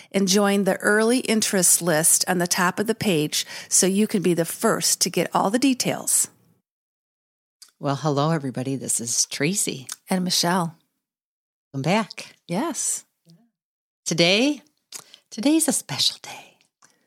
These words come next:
Speaker 2: Today, we're gonna talk about self and other. And we're gonna talk about this in context of self as a leader and other as the staff, the individuals that you support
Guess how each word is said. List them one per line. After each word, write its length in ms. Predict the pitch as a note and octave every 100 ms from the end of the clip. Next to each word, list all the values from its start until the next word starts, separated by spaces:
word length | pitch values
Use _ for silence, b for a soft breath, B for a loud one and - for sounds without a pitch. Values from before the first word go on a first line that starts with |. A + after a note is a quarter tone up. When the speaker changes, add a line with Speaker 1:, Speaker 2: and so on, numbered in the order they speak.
| b b -
Speaker 2:
Today, 720 | C4+ C4+ C#4+ C#4 C#4 C4+ B3+ _ _ _
we're 120 | A#3+ G#3
gonna 200 | G3 F3
talk 340 | E3+ E3 E3+
about 360 | E3+ E3+ F3 -
self 360 | C#3+ E3 F3+
and 120 | A#3
other. 400 | F#3 C3 D3 A3 B3 _ _ _ _ _ _ _ -
And 320 | A3+ A#3 A#3+
we're 80 | B3
gonna 200 | C4 D#4
talk 320 | D4+ A3+ A3+
about 340 | A3 E3+ C#3+ D#3+
this 480 | C#3+ A2+ - - - -
in 680 | F#3 F#3+ F#3+ F#3 F#3+ F#3+ F#3
context 720 | - F#3 F#3 - D3+ - - -
of 400 | D#3 D3 C#3 C#3
self 480 | - - D#3+ D#3+ -
as 220 | D3 C#3
a 100 | C3+
leader 640 | B2 A#2+ B2 B2 C#3 A#3 B3 _ _ _ _ _ _ _ _ _ _
and 340 | D#3 D#3+ D#3 D#3
other 500 | D3+ D#3 D#3 D#3 D3+ -
as 420 | C#3+ C#3 C#3 -
the 100 | C3
staff, 720 | - D#3 F#3 F#3+ - - - _ _ _ -
the 100 | D#3
individuals 720 | D#3+ D#3 D#3 D3+ D#3 C3+ D3+
that 220 | C#3+ -
you 120 | D3
support 720 | D3 - E3 E3 C#3+ - -